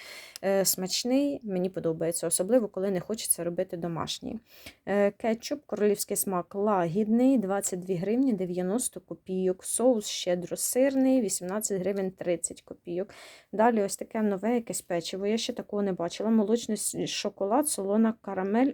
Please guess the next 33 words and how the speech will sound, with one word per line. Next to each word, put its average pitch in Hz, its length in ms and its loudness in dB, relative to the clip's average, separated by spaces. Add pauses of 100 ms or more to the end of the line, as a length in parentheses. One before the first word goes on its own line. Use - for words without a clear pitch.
(120)
і 214 80 -6
печиво. 180 560 -4
Оригінальна 208 880 2
рецептура, 240 800 -2
якесь 202 340 -4
там, 190 200 -6
я 185 140 -2
не 180 180 -2
знаю, 247 360 2
іностранне, 233 880 0
скоріш 262 360 0
за 240 160 0
все. 240 260 -4 (380)
Тридцять 220 360 0
одна 202 200 0
гривня 240 280 4
тридцять 226 320 -4
копійок. 160 460 -6
Вирішила 202 400 -2
спробувати. 170 760 -2
Цікаво 165 460 -2
просто - 360 -10
стало. - 380 -4 (760)
Яйце 208 360 4
куряче. 294 460 0 (460)
Взяла 214 280 4
в 185 60 0
упаковочці, 285 800 0
тому 226 280 6
що 208 280 -4
не 208 260 4
довеземо 196 600 -2
ми 180 180 -2